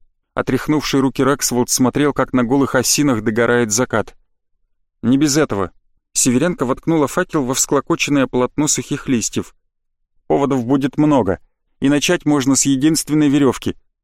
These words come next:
Если чертовка вспомнит про магию раньше, чем мы раздобудем цепи, мне придётся всю дорогу поддушивать её.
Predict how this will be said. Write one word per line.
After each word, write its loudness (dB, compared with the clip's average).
Если -4
чертовка -2
вспомнит 0
про 0
магию 2
раньше, 0
чем 0
мы 4
раздобудем 0
цепи, -2
мне 2
придётся 0
всю -2
дорогу 0
поддушивать 0
её. 0